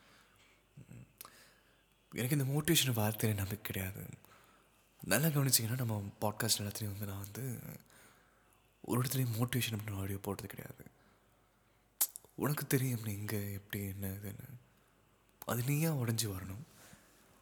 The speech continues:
அது நீயா இருந்து வரணும். யாரோ ஒருத்தங்க சொல்லி உன்னால வந்து அதை ட்ரிகர் பண்ணி, கண்டிப்பா ஒருத்தங்க தேவை. கண்டிப்பா ஏதோ ஒரு முறையில ஒருத்தங்க தேவை. நம்ம யார் நம்ம சொல்றதுக்காகவும், நம்மள இந்த ஒரு ஆங்கிள் இருந்து நம்மளை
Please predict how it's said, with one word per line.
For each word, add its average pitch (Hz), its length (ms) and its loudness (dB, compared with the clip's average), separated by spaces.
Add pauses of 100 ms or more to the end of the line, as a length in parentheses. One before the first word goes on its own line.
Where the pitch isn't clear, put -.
(220)
அது 117 140 0
நீயா 131 220 2
இருந்து 107 400 2
வரணும். 107 320 -10 (600)
யாரோ 113 320 8
ஒருத்தங்க 147 260 6
சொல்லி 139 560 6
உன்னால 117 240 4
வந்து 120 380 4
அதை 113 180 2 (100)
ட்ரிகர் 117 280 2
பண்ணி, 104 340 -4 (380)
கண்டிப்பா 156 280 4
ஒருத்தங்க 139 200 2
தேவை. 123 520 0
கண்டிப்பா 123 460 0
ஏதோ 117 300 0
ஒரு 113 120 0
முறையில 104 360 -2
ஒருத்தங்க 104 220 -6
தேவை. - 320 -8 (1000)
நம்ம 101 180 0
யார் 104 260 2
நம்ம 104 160 -2 (120)
சொல்றதுக்காகவும், 95 760 -6 (1000)
நம்மள 156 420 2 (920)
இந்த 143 240 6
ஒரு 139 160 8
ஆங்கிள் 135 200 4
இருந்து 120 200 4
நம்மளை 107 160 2